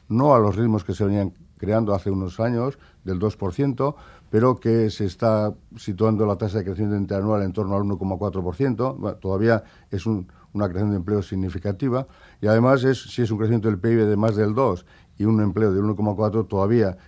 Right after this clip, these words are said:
estamos aumentando la productividad, que lo que hace es, eh, profundizar en un modelo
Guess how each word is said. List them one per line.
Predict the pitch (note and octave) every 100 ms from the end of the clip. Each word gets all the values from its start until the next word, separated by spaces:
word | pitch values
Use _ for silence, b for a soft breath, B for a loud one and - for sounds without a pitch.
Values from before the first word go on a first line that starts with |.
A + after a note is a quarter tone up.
| B
estamos | G#2 - G#2+ G#2+
aumentando | F#2+ F#2 F#2 G#2+ G#2
la | G#2
productividad, | G#2 F#2 G#2 G#2 A2 A#2 B B B
que | G#2+
lo | G2+
que | G#2+
hace | G#2+ A#2+
es, | G#2+
eh, | A2
profundizar | F2 - - F#2+ A2 G#2+ A2+ B2+
en | A#2+ G#2
un | A2
modelo | A2 A2 A2+ A#2+